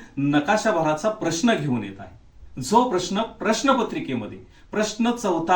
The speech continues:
अ सहा गुणांसाठी विचारला जातो. या व्हिडिओच्या माध्यमातून संपूर्ण नकाशाभराचा प्रश्न, महत्त्वाचे प्रश्न आणि नकाशा सोडवण्याचे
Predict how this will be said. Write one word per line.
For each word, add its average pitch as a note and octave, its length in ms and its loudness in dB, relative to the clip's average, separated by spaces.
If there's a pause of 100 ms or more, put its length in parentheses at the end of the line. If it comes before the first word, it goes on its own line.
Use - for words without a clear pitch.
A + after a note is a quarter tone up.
(160)
अ F#3+ 160 0 (320)
सहा A3 500 4
गुणांसाठी A3 600 2
विचारला A2+ 400 -4
जातो. F#2+ 220 -16 (2250)
या E3+ 360 8
व्हिडिओच्या A#3 460 4
माध्यमातून C3+ 800 0 (580)
संपूर्ण B3 800 2
नकाशाभराचा F#3 840 2
प्रश्न, D#3+ 500 -6 (380)
महत्त्वाचे F3+ 840 4
प्रश्न E3+ 560 -4 (280)
आणि F#3+ 480 4 (180)
नकाशा F#3 540 2
सोडवण्याचे D3+ 1040 -2